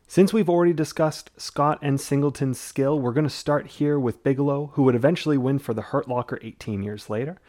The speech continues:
and would also win it in our recap from last week. But it is in nineteen ninety-one that she made her true masterpiece, the action classic Point Break. While initially deemed to simply be a slightly above average popcorn flick,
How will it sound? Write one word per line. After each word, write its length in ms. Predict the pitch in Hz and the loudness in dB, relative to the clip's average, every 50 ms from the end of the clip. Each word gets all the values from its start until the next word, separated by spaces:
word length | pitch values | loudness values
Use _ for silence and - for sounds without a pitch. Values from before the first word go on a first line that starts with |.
| - - _ | -20 -20 _
and 200 | - 104 101 104 | -4 -4 -2 0
would 120 | 104 101 104 | 0 0 0
also 500 | - - - - 110 110 110 - - 110 | -2 -4 -8 -4 -2 0 0 0 -2 -4
win 220 | 107 104 104 101 | -2 0 0 0
it 160 | 104 104 - | -2 -2 -4
in 160 | 107 107 107 - - | -4 -4 -4 -4 -4
our 200 | 117 110 104 104 | -4 -4 -4 -4
recap 600 | 101 101 107 110 110 107 - - 120 117 - - | -6 -4 -2 -2 -2 -4 -6 -8 -8 -8 -8 -8
from 220 | - - 101 95 | -8 -8 -6 -6
last 320 | 104 104 101 98 - - - | -6 -8 -10 -12 -12 -8 -4
week. 280 | 123 160 202 - - _ - - - - - | -4 -4 -4 -6 -14 _ -20 -20 -20 -6 2
But 120 | - 123 | 4 6
it 140 | 135 160 165 | 6 8 6
is 180 | 196 180 156 139 | 6 4 6 4
in 140 | 165 160 151 | 2 4 4
nineteen 380 | 147 175 185 175 - - 196 | 4 2 0 0 -2 -2 0
ninety-one 500 | 185 170 165 170 160 135 117 113 117 120 | 2 2 2 2 2 2 4 2 2 2
that 140 | 120 101 - | 0 -2 -4
she 100 | - - | -2 0
made 240 | 113 110 110 113 107 | 0 2 2 0 0
her 140 | 98 101 95 | -4 -6 -8
true 320 | - - - 135 143 151 | -8 -6 -4 -2 -2 -2
masterpiece, 840 | 151 135 110 107 107 - - 120 - - - 117 110 113 - - - - - - _ | -2 -2 -2 -4 -4 -4 -8 -10 -10 -6 -6 -6 -4 -6 -8 -14 -18 -20 -20 -10 _
the 180 | - 110 - - - | -4 -4 -4 -2 -2
action 560 | 135 139 - - - - 156 151 151 143 - _ _ | -2 -2 -2 -4 -4 -2 -2 -2 -2 -4 -8 _ _
classic 560 | - - 127 120 120 117 - - 139 - - - _ _ _ | -6 -4 -2 -2 -2 -4 -4 -8 -10 -10 -10 -18 _ _ _
Point 300 | - - 107 107 - - | -6 -6 -6 -6 -6 -10
Break. 400 | - 117 - - - _ - _ _ _ - _ | -10 -10 -10 -10 -14 _ -20 _ _ _ -16 _
While 200 | - 120 139 143 | 4 6 6 8
initially 460 | 143 139 139 175 175 - - 220 208 | 8 8 6 4 2 2 0 0 0
deemed 280 | 156 123 135 139 143 139 | 2 2 4 2 2 2
to 60 | 135 | -2
simply 360 | 123 - - 147 147 - 156 131 | -4 -2 0 0 0 0 -2 -2
be 320 | 104 110 110 113 117 113 | 0 0 0 0 0 0
a 280 | - 110 104 104 104 101 | 0 -2 -2 -2 -4 -4
slightly 380 | - - - 202 - - 135 | -6 -2 -2 -2 2 4 2
above 260 | 120 104 110 110 107 | 4 6 4 4 4
average 440 | 113 110 107 107 107 110 107 101 - | 2 0 -2 -2 -4 -6 -8 -8 -8
popcorn 440 | - - 113 - - - 113 107 101 | -6 -6 -6 -6 -8 -8 -8 -8 -8
flick, 380 | - - - 127 117 - - | -8 -4 -4 -4 -4 -4 -8